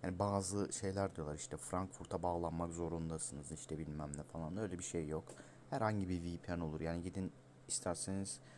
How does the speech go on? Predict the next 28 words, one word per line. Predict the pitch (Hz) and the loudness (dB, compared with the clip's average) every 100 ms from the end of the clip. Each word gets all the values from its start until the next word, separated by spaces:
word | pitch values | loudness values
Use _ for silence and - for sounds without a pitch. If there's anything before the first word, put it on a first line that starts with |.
| - - | -18 -10
işte | - - | -4 2
Afrika'ya | 92 - 107 - 98 | 2 2 0 2 2
falan | - 92 92 90 | 6 6 6 6
bağlanın | 76 69 69 | 4 4 0
yani | 69 73 | -2 -4
fark | - 87 - | -2 -2 -2
etmez. | 87 - 87 - - - - - - - - - - | -6 -2 -4 -4 -8 -12 -18 -18 -18 -18 -20 -10 4
Herhangi | 135 131 113 | 6 6 4
bir | 92 92 | 0 0
V | 107 | -2
P | - 101 | 0 0
N | 107 | 0
olur. | 87 92 - | -2 -4 -4
Burada | 92 95 | 0 0
zaten | 92 92 90 90 - - - | 0 0 0 -2 -4 -8 -10
bir | 104 | -2
ton | 95 87 | 0 0
V | 90 | -2
P | 85 87 | -2 -2
N | 85 80 - - | -2 -2 -8 -6
yani, | 76 71 64 - | -4 -4 -8 -4
e, | 71 69 | -2 0
sunucu | - 92 90 85 | 0 0 0 0
var. | 90 - - - - - - - | -2 -4 -14 -14 -14 -14 -18 -8
Gidin | 104 107 104 | -2 0 0
buradan | 98 101 | 0 2
mesela | 98 95 98 95 | 2 2 2 2
Güne-, | 95 107 104 | 0 0 0